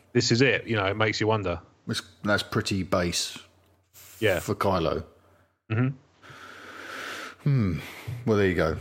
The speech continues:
Speaker 2: That's what I,
Speaker 1: Intriguing.
Speaker 2: and, and just
Speaker 1: Intriguing.
Speaker 2: to, um, one final comment from me on the subject. I think, um, and,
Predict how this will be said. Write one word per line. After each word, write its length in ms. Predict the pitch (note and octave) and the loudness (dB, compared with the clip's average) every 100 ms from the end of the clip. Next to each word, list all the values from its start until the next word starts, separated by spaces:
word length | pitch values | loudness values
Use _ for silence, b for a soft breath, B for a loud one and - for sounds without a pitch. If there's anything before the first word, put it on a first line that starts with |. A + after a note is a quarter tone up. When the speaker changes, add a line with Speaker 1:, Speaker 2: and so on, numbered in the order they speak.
| - | -4
Speaker 2:
That's 200 | G2+ - | -4 2
what 100 | - | 2
I, 100 | - | 4
Speaker 1:
Intriguing. 400 | C3+ B2 A2 G#2+ | 4 6 6 4
Speaker 2:
and, 60 | G2+ - - | -4 -6 0
and 140 | A#2 | 2
just 160 | B2+ - | 2 4
Speaker 1:
Intriguing. 260 | G#2 A#2+ A2 | 4 6 4
Speaker 2:
to, 60 | |
um, 280 | A2 G#2+ G2 B B B _ - - | 4 2 0 B B B _ -20 -14
one 220 | - A2 G2+ | 0 0 0
final 340 | - G#2 F#2+ | 0 2 2
comment 340 | - G2 F#2 | 0 0 0
from 160 | - F#2 | 0 0
me 120 | F#2 | 2
on 220 | F#2 F2 | 0 0
the 80 | F2 | 0
subject. 520 | E2 F#2+ D#2+ D#2+ - | 0 0 2 2 2
I 40 | F#2 | -4
think, 440 | - F#2+ F2 - | 0 0 0 0
um, 400 | F#2 F2 F2 E2+ - _ _ - | 2 2 0 -2 -6 _ _ -4
and, 240 | F2+ F#2+ | -2 -2